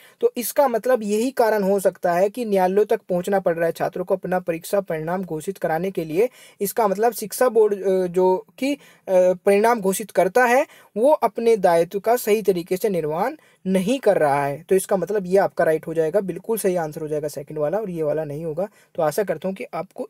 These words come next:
इस टाइप के क्वेश्चन समझ में आ रहे होंगे। हर एक जो आपके स्टेटमेंट कंक्लूजन वाले क्वेश्चन हैं, ठीक है, ये मैं हर एक आपको, अ,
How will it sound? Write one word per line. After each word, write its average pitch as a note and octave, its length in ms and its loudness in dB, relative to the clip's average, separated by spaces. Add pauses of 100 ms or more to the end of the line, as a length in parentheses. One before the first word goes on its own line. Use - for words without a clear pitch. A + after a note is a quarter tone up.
इस C4 180 -6
टाइप F#3+ 160 2
के G3 120 -4
क्वेश्चन F#3 260 -8
समझ E3 280 -4
में D#3 100 -2
आ D3+ 80 0
रहे F3+ 120 0
होंगे। G#3+ 220 -2
हर G3+ 200 2
एक C#4 340 0 (420)
जो G3+ 100 4
आपके G3+ 220 2
स्टेटमेंट G#3 400 -2
कंक्लूजन G3 460 -2
वाले G3 200 2
क्वेश्चन F#3 360 -4
हैं, F#3 180 -4 (380)
ठीक C#4 120 -2
है, B3+ 60 2
ये A3 180 2
मैं A#3+ 160 2
हर A3+ 260 0
एक C#4+ 340 0 (140)
आपको, A#3 480 2
अ, G3 640 -2